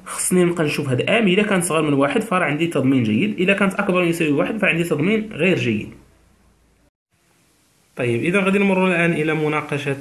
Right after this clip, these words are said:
آه، هاد جوده التضمين، وخصنا نتعرفوا الان على، آه، متى يكون التضمين ذو جوده جيده، ومتى يكون التضمين ذو جوده غير جيده، ونتعرفوا على كيفاش كيكون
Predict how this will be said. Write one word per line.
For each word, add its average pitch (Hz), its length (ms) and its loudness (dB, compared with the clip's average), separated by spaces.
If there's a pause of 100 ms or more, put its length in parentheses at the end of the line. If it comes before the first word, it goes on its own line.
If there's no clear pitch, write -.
آه، 107 420 -2
هاد 131 380 0
جوده 139 460 0
التضمين، 143 480 -2 (420)
وخصنا 180 280 -2
نتعرفوا 143 400 -2
الان 165 240 0
على، 175 300 0 (460)
آه، 127 280 -2 (220)
متى 190 600 0 (400)
يكون 160 520 2
التضمين 147 840 0 (140)
ذو 156 180 4
جوده 131 440 2 (360)
جيده، 127 520 0 (540)
ومتى 196 340 4
يكون 180 280 0
التضمين 156 500 2
ذو 175 180 4
جوده 143 360 2 (100)
غير 160 320 2 (140)
جيده، 143 460 2 (580)
ونتعرفوا 202 560 0
على 190 100 2
كيفاش 208 340 -4
كيكون 190 520 -2